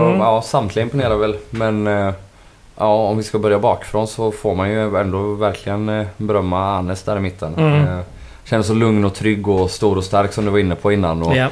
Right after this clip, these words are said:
Speaker 2: det är ju inte bara att han spelar resolut försvarsspel och tar bort bollen när han ska göra det, utan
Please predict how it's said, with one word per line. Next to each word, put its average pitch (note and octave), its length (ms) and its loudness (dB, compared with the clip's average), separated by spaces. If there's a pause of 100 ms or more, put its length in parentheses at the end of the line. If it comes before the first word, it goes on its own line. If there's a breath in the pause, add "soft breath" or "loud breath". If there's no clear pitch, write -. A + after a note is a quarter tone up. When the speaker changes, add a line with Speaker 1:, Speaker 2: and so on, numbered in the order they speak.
(160 loud breath)
Speaker 2:
det - 60 -14
är - 60 -2
ju A#2+ 40 2
inte A#2+ 140 0
bara A#2 280 4
att G#2+ 120 -4
han A2 240 0
spelar G#2 300 2
resolut G2+ 340 -2
försvarsspel G2 560 0
och G2+ 180 4
tar G#2 100 -4
bort F#2+ 140 -2
bollen F2+ 360 0
när F#2+ 320 2
han F#2 160 -2
ska F#2 140 -8
göra F2+ 160 0
det, G2+ 80 -4
utan F2+ 280 -4